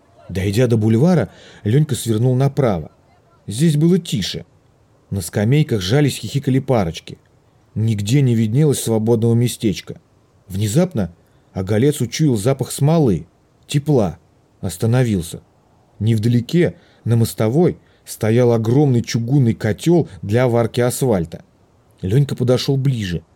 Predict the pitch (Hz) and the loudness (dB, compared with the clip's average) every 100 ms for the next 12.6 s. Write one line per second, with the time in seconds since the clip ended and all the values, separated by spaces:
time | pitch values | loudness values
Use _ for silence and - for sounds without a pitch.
0 | _ _ _ _ _ _ _ - 117 151 | _ _ _ _ _ _ _ -4 0 2
1 | 131 143 131 120 127 139 123 131 123 - | 2 0 -2 -4 0 -2 0 0 0 -2
2 | 110 98 120 113 135 190 180 _ _ _ | -2 0 0 0 2 0 -2 _ _ _
3 | - 139 139 123 127 123 143 139 123 110 | 0 2 2 2 0 2 2 2 2 2
4 | 139 123 113 143 147 117 120 123 127 - | 0 0 -2 0 0 0 0 0 -4 -2
5 | 143 135 117 82 78 - _ _ _ _ | -2 0 0 0 -4 -12 _ _ _ _
6 | - 113 254 208 127 123 123 139 90 - | -2 2 2 2 2 2 2 2 0 -6
7 | _ _ _ 139 165 - 143 175 135 85 | _ _ _ 0 0 0 2 2 2 -2
8 | - _ _ - 160 170 - 117 104 110 | -10 _ _ -4 2 2 2 0 0 -2
9 | 120 110 131 135 107 85 82 - - 104 | -2 -2 0 2 0 -2 -10 -14 -10 -4
10 | 107 143 - 120 92 - - 123 139 120 | 0 0 0 -4 -4 -8 -2 0 0 0
11 | 123 120 110 117 113 104 113 - 208 202 | 0 2 0 -2 -2 0 0 0 -2 -2
12 | 98 104 139 - 98 78 | -10 -2 -2 0 -2 -2